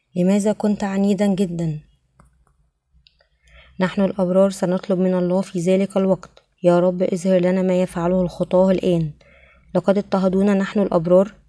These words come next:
لا، هذا ليس جيدا لكم يا أولادي، لأن قلبكم سيتألم بعد رؤية معارفكم بينهم. هل تريد حقا أن ترى أشخاصا تعرفو-، تعرفهم يعانون؟ من فضلك، أظهر لنا مرة واحدة فقط.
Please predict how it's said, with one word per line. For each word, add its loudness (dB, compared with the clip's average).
لا، 4
هذا 4
ليس 0
جيدا 0
لكم 0
يا 4
أولادي، 2
لأن 2
قلبكم 2
سيتألم 2
بعد 0
رؤية 2
معارفكم 0
بينهم. 2
هل 2
تريد 2
حقا -2
أن -2
ترى 2
أشخاصا -4
تعرفو-، -2
تعرفهم 0
يعانون؟ 2
من 4
فضلك، 0
أظهر 2
لنا 2
مرة 2
واحدة 0
فقط. -6